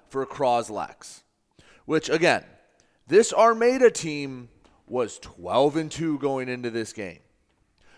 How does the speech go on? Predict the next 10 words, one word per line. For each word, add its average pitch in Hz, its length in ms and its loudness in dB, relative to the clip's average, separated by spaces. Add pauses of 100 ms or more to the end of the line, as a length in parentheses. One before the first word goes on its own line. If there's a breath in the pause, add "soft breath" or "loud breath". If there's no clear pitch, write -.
(200 soft breath)
If 123 260 -4
they 131 160 2
had 127 180 4
not 117 380 2
played 214 300 4
Croslex, 185 920 2 (220)
they 147 120 2
would 143 220 -2
be 123 220 -4 (120)
undefeated. 143 760 -4